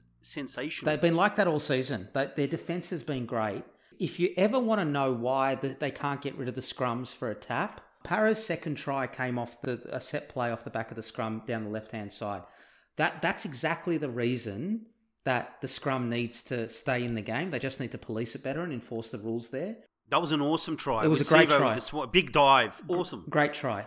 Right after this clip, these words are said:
Speaker 2: Mel-, Melbourne had a lot of holes on the left-hand side of their defence, and w-, and when Nelson Asofa Solomona got sin bin, we, we actually should have done better. I think, I think we dropped our intensity. We tried to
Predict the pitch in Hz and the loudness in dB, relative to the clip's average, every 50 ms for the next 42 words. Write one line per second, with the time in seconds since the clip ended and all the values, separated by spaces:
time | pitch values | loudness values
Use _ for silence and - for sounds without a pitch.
0 | - - - 190 160 185 233 226 - 170 165 202 226 285 247 220 247 254 208 170 | -10 -6 0 2 2 2 2 0 0 2 2 2 2 2 2 2 2 2 2 2
1 | 160 160 160 147 - - 131 123 139 160 175 - 170 143 131 123 131 135 131 - | 2 2 0 0 0 2 2 4 4 2 0 0 -2 -2 -2 -2 -2 -2 -4 -4
2 | - 131 123 113 - - 127 113 117 117 107 120 117 107 - 117 - - 123 139 | -6 -6 -4 -4 -4 -2 -2 -2 -2 -2 -2 -4 -4 -4 -6 -8 -8 -8 -8 -8
3 | 190 196 - 156 143 135 - - 139 135 - 151 139 135 131 127 139 151 165 175 | -8 -8 -6 -6 -6 -6 -6 -6 -6 -6 -6 -4 -4 -4 -4 -4 -4 -2 -2 -4
4 | 170 - 170 156 139 - - 147 - - 135 120 - - - 127 120 117 110 113 | -4 -4 -6 -6 -6 -4 -6 -6 -4 -4 -6 -6 -6 -4 -4 -4 -2 -2 -2 -2
5 | 117 117 117 113 - - 107 - - - - - 127 120 123 113 113 107 104 101 | -2 -2 -4 -4 -4 -6 -6 -6 -8 -10 -8 -4 -4 -4 -2 -2 -4 -2 -2 -2
6 | 120 127 - - 139 147 151 147 - 151 139 123 - - 131 120 107 - 117 107 | -4 -4 -2 -2 -2 -2 -2 -4 -6 -6 -6 -6 -4 -4 -4 -4 -4 -4 -4 -4
7 | 107 98 110 110 127 160 180 156 - - 135 135 - - - - _ - 127 127 | -4 -4 -4 -4 -2 -4 -4 -6 -6 -6 -8 -10 -10 -14 -20 -20 _ -8 -6 -4
8 | 127 123 123 117 - 131 123 - - 127 113 113 107 - - 117 110 - - 113 | -2 -2 -2 0 0 0 0 0 -2 -2 -2 -2 -4 -4 -6 -6 -6 -4 -4 -4
9 | 107 107 104 - - 120 117 117 - - 123 110 107 | -4 -6 -6 -4 -2 -2 -2 -2 -4 -4 -4 -4 -6